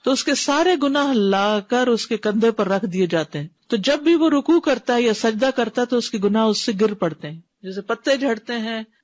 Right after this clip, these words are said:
जैसे कोई चीज कंधों से गिर जाती है, धुल जाता है इंसान। खुशू से पढ़ी गई नमाज पिछले तमाम गुनाहों का कफारा है,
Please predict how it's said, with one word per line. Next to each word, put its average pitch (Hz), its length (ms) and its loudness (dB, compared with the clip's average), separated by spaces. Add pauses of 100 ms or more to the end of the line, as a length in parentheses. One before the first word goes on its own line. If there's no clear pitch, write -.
(120)
जैसे 208 420 -4 (300)
कोई 220 120 0
चीज 240 260 -6
कंधों 240 400 -2
से 277 160 -4
गिर 208 220 -2
जाती 202 420 -4
है, 190 240 -8 (240)
धुल 262 300 2
जाता 240 320 0
है 214 200 -2
इंसान। 185 480 -6 (280)
खुशू 359 300 2
से 392 140 2
पढ़ी 349 260 2
गई 330 160 4
नमाज 262 420 0
पिछले 269 380 -2
तमाम 240 440 0
गुनाहों 202 340 2
का 240 120 -2
कफारा 170 520 -2
है, 151 360 -10